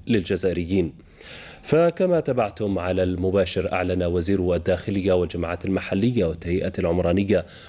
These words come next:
نور الدين بدوي، أعلن خلال ندوة صحفية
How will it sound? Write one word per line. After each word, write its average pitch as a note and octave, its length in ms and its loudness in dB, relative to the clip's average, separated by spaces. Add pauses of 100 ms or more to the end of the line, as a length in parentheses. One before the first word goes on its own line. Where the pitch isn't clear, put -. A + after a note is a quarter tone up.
(160)
نور F#2 180 2
الدين F#2 380 2 (100)
بدوي، G2+ 480 0
أعلن F2 320 -2
خلال F2 500 0
ندوة F2+ 360 0
صحفية A2 640 -2